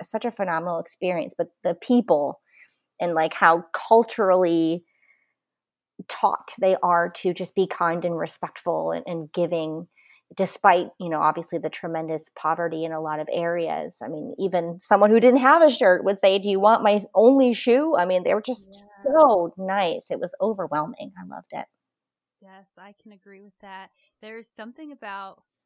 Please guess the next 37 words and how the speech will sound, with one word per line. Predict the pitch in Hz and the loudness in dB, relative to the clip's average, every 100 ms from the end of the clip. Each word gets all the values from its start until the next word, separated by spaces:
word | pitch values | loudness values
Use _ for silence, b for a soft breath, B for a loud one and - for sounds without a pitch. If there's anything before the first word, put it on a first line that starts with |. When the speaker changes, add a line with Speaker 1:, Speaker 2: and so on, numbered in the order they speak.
| _ | _
Speaker 2:
that | 233 - | -20 -20
part | - 226 | -20 -20
of | 247 | -20
the | 233 | -20
world. | 208 214 247 233 208 208 208 | -20 -18 -18 -18 -20 -20 -20
They | 226 220 | -20 -18
are | 208 202 202 202 _ _ _ _ | -16 -16 -16 -20 _ _ _ _
just | 240 247 - - | -20 -18 -20 -16
so | 226 - | -16 -16
eager | 220 214 247 262 | -20 -20 -20 -20
to | _ 180 _ | _ _ _
give, | 196 196 180 180 _ _ _ | -18 -18 -20 _ _ _ _
and | 208 214 | -20 -20
they're | 208 | -20
so | - - 214 247 _ | -20 -20 -20 -20 _
grateful | 208 202 _ 214 _ | -20 -20 _ -20 _
for | 202 | -20
the | 185 | -20
little | 190 196 | -20 -20
that | 190 _ | -20 _
they | 180 _ | _ _
do | 196 190 190 | -20 -20 -20
have. | 196 - - 220 _ _ | -20 -20 -20 _ _ _
Speaker 1:
Mm-hmm. | 202 175 170 170 | -10 -8 -8 -10
Speaker 2:
That | 208 226 220 | -12 -14 -16
is | 220 _ | -20 _
the | 202 | -20
one | 202 208 | -20 -20
thing | 208 202 | -20 -20
that | 196 185 | -20 -20
I | 185 185 | -20 -20
definitely | 190 _ 196 185 | -20 _ -20 -20
learned | 180 185 190 | -20 -20 -20
myself | 185 180 _ 190 208 _ | -20 -20 _ -20 -20 _
through | 220 208 | -20 -20
traveling | _ 185 175 _ 180 180 _ | _ -20 -20 _ -20 -20 _
through | 185 185 | -20 -20